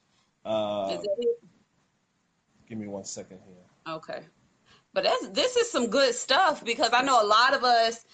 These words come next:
Speaker 2: like for my exam-, I know I need to exercise, so maybe I do a little walking, you know, today or constant, not today, but every day I do a little walking, but not much. So it sounds like with this, it might be just what I need because it's doing something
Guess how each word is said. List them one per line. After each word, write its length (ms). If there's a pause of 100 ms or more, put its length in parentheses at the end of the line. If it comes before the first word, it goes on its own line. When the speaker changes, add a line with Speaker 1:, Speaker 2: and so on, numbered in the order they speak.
(220)
Speaker 2:
like 200
for 140
my 200
exam-, 200
I 100
know 180
I 100
need 160
to 100
exercise, 580
so 140
maybe 320
I 100
do 100
a 40
little 240
walking, 760
you 120
know, 320
today 680
or 160
constant, 560
not 260
today, 300
but 220
every 300
day 140
I 100
do 160
a 40
little 220
walking, 340
but 120
not 300
much. 440 (240)
So 260
it 120
sounds 400
like 240
with 200
this, 340
it 100
might 200
be 100
just 360
what 180
I 160
need 540 (300)
because 340
it's 160
doing 160
something 500